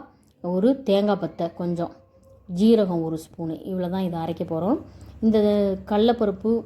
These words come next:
துவரம் பருப்பு போட்டு செஞ்சீங்கன்னா சூப்பரா இருக்கும், அருமையா இருக்கும். அதோட வாசனையே நல்லா இருக்கும். கொஞ்சம் இஞ்சி இருந்தா போட்டுக்கலாம். நான் இன்னும் இஞ்சி காமிக்கல, நான் இஞ்சி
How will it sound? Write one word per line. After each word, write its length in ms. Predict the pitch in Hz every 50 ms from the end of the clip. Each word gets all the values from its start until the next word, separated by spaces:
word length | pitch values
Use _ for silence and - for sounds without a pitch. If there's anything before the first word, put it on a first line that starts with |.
| - - -
துவரம் 320 | 185 185 196 208 202 185
பருப்பு 260 | 185 175 175 - 196 190 - 190
போட்டு 260 | 185 190 - 185 -
செஞ்சீங்கன்னா 480 | 196 185 180 190 185 180 170 175 202 208 -
சூப்பரா 400 | - 202 190 190 - 196 190 190 185 175
இருக்கும், 220 | 175 - 170 160
அருமையா 320 | 170 185 190 190 190 185 170 165
இருக்கும். 300 | 156 - 185 214 285 311 - - - - - _ _ -
அதோட 240 | 175 175 170 175 170 180
வாசனையே 460 | 190 202 202 - 214 208 208 202 180 170 170
நல்லா 200 | 170 170 175 175 170
இருக்கும். 340 | 156 170 - 170 196 262 330 320 - _ _ _ _ _ _ _ _ _ _ _ _ _ _ _ _ _ - - -
கொஞ்சம் 300 | 208 220 208 214 208 208
இஞ்சி 240 | 220 233 220 247 254 226
இருந்தா 220 | 190 185 196 202 202 -
போட்டுக்கலாம். 360 | 170 160 165 - 190 214 226
நான் 100 | 202 180 180
இன்னும் 280 | 180 196 208 208 196 185 185
இஞ்சி 240 | 190 202 196 208 190 190
காமிக்கல, 560 | 180 170 170 190 196 190 185 165 165 190 233 311 330 - - - - _ _ - 180
நான் 140 | 170 170 175
இஞ்சி 200 | 180 175 185 196